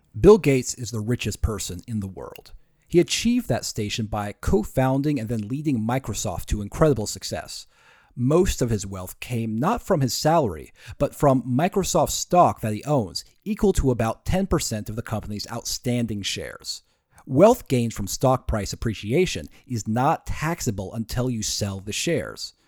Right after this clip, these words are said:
By holding most of his shares since the company's founding, Mister Gates delayed paying tax on those capital gains. By donating the shares to the Bill and Melinda Gates Foundation, that wealth will never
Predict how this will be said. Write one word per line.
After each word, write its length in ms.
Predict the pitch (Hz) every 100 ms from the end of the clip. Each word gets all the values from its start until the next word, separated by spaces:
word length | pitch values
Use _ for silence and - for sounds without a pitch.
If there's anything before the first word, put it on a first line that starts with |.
| _ - -
By 80 | 127
holding 420 | 117 175 185 135
most 260 | 127 151 143
of 60 |
his 140 | 123 104
shares 400 | - 113 151 -
since 160 | 135
the 80 | 110
company's 400 | - 120 117 92
founding, 400 | 110 110 143 151 - - -
Mister 280 | 131 - 180
Gates 260 | 135 131
delayed 540 | - 113 113 135 170 -
paying 260 | 131 123
tax 420 | - - 170 -
on 80 | 110
those 140 | 107 -
capital 380 | 120 110 95
gains. 500 | 95 135 123 71 - - _ _ -
By 160 | 117 113
donating 640 | 117 117 135 220 190 104 -
the 320 | 110 107 101 -
shares 480 | - 180 190 107 95
to 120 | 101
the 100 | 98
Bill 280 | 95 117 117
and 140 | 110
Melinda 300 | 104 107 101
Gates 300 | 95 127 120
Foundation, 560 | - 104 98 90 101 101 - _
that 240 | 135 180
wealth 440 | 113 165 110 78 - -
will 200 | 123 113
never 520 | 117 135 147 76 58